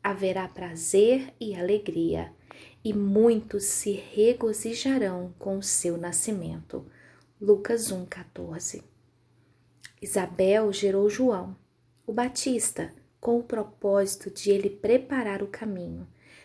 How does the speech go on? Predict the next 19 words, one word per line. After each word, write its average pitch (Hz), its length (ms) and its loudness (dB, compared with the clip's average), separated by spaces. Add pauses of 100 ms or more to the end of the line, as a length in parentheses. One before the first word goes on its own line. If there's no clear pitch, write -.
ser - 260 4
o 226 80 4
precursor 269 1040 0 (140)
de 196 120 -8
Jesus 190 420 -4
Cristo. - 580 -8 (560)
Uma 196 100 -4
mulher 196 420 0
de 202 160 0
idade 190 380 -2
avançada, 180 880 -4 (420)
agora 190 840 2
com 220 80 -8
a 220 60 -6
missão 214 540 -2
de 208 120 -2
preparar 254 720 2
seu 254 240 2
filho 185 540 -6